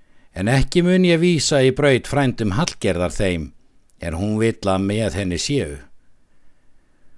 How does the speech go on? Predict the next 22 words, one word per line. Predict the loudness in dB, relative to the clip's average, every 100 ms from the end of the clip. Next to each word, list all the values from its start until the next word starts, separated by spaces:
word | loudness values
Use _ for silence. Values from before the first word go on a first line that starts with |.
| -20 0
Gunnar | 2 6 4 6
var | 4 2
til | 0 2
hans | 2 0 -2
fár | 2 4 4 -2 -10 -20 _
og | 0 0
ekki | 0 -4 -4 -4
illa. | -6 -14 -14 -20 -20 -20 -20 -20 _ _ _ -20 _ _
Leið | -2 2 4
nú | 2 0
svo | 0 -2
fram | 0 -2 -2
til | -4
þings. | -2 -4 -4 -10 -12 -14 -20 -20 -20 -20 _ _ _ _ _ _ _
Gunnar | 0 4 4 6
reið | 6 4
til | 2 0
þings | 2 2 2 0
og | 0
Kolskeggur | 0 0 0 -2 -2 -2
með | 0 -2
honum. | -2 -8 -10